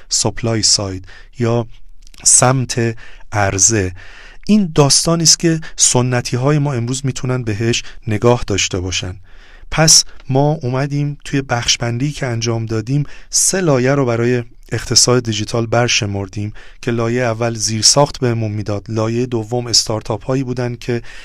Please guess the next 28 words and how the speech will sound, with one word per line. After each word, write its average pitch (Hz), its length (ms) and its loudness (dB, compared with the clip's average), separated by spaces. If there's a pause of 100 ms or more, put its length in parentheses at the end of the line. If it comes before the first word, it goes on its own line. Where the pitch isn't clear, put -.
(260)
کنار 131 360 4
هم 131 200 2
داشتن 127 380 2 (380)
کار 135 320 4
می‌کردن 123 640 0
تا 120 360 -2 (260)
منطق 131 400 -2
پلتفرمی 120 680 0
رو 117 100 0
جلو 113 280 0
ببرن 110 360 -2
و 110 80 -2
خلق 104 300 -4
ارزش 104 400 -2
کنن، 104 300 -8
و 110 80 -2
لایهٔ 151 360 0
سوم 131 580 0 (320)
سنتی 117 680 -2
هایی 143 200 0
که 156 180 -4
عرض 143 440 0
کردم 143 440 0
بیش 151 260 -4
از 135 160 -2
نود 131 280 0
درصد 127 380 -2
اقتصاد 135 760 0